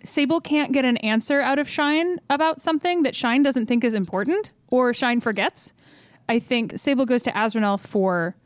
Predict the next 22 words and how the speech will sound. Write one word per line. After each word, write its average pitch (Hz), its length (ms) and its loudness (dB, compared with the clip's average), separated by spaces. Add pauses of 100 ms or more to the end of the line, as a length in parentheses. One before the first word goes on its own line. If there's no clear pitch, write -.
(120)
information, 302 680 0 (140)
for 185 760 -2 (360)
discussion, 262 840 -2 (140)
you 226 100 0
know, 185 200 0
that 208 180 -4
sort 208 160 -2
of 185 100 -4
thing. 190 280 -6 (240)
I 220 100 -2
think 247 220 0
there's, 247 180 2
like, 220 160 -2
companionship 185 1040 -2
sort 185 220 -4
of 165 100 -4
vibe. 190 320 -4
What 226 80 2
do 214 80 -2
you 214 80 0
think, - 180 -8
Mel? - 220 -6